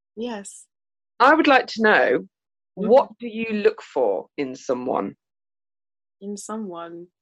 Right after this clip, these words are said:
Speaker 1: Someone who I'm dating or someone who I'm
Speaker 2: Dating.
Speaker 1: That's cool.
Speaker 2: Being a dating podcast,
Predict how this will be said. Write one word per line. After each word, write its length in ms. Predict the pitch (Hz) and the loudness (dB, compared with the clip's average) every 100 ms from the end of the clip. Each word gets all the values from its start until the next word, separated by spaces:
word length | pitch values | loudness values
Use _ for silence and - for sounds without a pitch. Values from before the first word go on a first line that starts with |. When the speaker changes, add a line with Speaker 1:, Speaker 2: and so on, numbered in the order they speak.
| _ _ _ _ _ _ _ | _ _ _ _ _ _ _
Speaker 1:
Someone 400 | - 208 208 214 | -8 -4 -4 -4
who 60 | |
I'm 160 | 190 185 | -4 -4
dating 520 | 196 220 - 165 165 | -4 -4 -4 -8 -10
or 240 | 160 165 170 | -12 -12 -14
someone 380 | - 175 175 | -14 -14 -14
who 160 | 180 175 | -14 -14
I'm 340 | 175 170 175 175 _ _ _ _ _ _ _ _ - | -14 -14 -16 -20 _ _ _ _ _ _ _ _ -2
Speaker 2:
Dating. 480 | 135 135 - - - _ _ _ | 0 0 -6 -8 -10 _ _ _
Speaker 1:
That's 200 | 262 285 | -20 -20
cool. 220 | _ - | _ 2
Speaker 2:
Being 220 | 247 214 | 6 6
a 40 | 196 | 6
dating 420 | 185 165 160 151 | 4 2 0 -4
podcast, 480 | 156 143 - 127 | 0 0 0 0